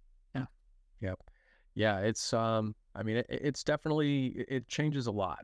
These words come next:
Speaker 2: Uh, there's, there's a lot that's, that's been, um, uh, changing throughout, um, the years and even months. So,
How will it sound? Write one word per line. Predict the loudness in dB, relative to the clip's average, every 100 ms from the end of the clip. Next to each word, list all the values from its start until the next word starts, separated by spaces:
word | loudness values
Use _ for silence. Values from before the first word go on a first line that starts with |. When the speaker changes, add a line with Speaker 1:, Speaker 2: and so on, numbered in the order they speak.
| -8
Speaker 2:
Uh, | -6 -4
there's, | -4
there's | -2 -2
a | 0
lot | 2 0
that's, | 0 -4 -2
that's | -2 -2
been, | -2 -2 0 0 -2
um, | -4 -4 -4 -6 -8 -14 _ -20 -10
uh, | -8 -6 -6 -6 -6 -6 -6 -12 _ -20 -20 _ _ -20 -10
changing | -2 0 2 0
throughout, | 0 0 2 2 -2 -6
um, | -2 0 0 -2 -6 -2
the | 0
years | 2 2 2
and | 2
even | 2
months. | 4 4 2 -4 -6
So, | -6 -4 -4 -4